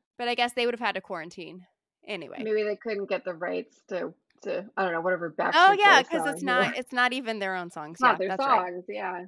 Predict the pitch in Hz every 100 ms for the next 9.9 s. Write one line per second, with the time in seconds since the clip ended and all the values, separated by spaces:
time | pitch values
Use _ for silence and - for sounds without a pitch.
0 | - - - 185 _ _ _ _ 262 254
1 | 254 349 370 330 - - - - _ -
2 | 262 254 240 233 196 190 262 247 226 220
3 | - _ _ - 277 269 254 262 233 214
4 | 202 196 196 196 190 - 294 285 262 254
5 | 285 - - - 208 220 277 269 262 269
6 | 247 226 220 170 - _ _ - 247 196
7 | 180 262 233 220 220 196 202 - 254 269
8 | 269 - - 208 202 156 175 156 143 -
9 | - - _ - 220 202 196 185 175